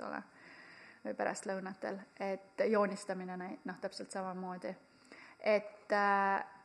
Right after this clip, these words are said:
et, et selles mõttes ma arvan, et, et neil ikkagi säilis mingil määral see erinev, äh, tööjaotus, aga ta selles mõttes nagu hägustus,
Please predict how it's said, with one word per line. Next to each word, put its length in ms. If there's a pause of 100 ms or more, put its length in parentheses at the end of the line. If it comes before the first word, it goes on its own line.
(440)
et, 420 (140)
et 140
selles 340
mõttes 380
ma 160
arvan, 280
et, 420
et 220 (120)
neil 320
ikkagi 400
säilis 760 (580)
mingil 560
määral 520
see 580 (120)
erinev, 960
äh, 220 (220)
tööjaotus, 840
aga 160
ta 100
selles 400
mõttes 300
nagu 220
hägustus, 680